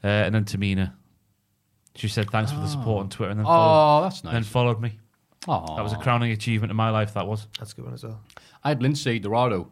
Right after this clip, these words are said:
Speaker 2: D M me after I put over the Kalisto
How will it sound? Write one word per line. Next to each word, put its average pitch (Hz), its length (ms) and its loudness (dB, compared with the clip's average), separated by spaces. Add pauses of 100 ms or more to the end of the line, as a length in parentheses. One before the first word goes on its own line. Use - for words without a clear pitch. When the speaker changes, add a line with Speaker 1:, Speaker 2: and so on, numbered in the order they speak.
(140)
Speaker 2:
D 98 120 -6
M 90 120 -4
me 87 100 -8
after 87 540 -8 (100)
I 92 120 -4
put 101 220 -6
over 95 200 -4
the 90 340 -6
Kalisto 95 600 -8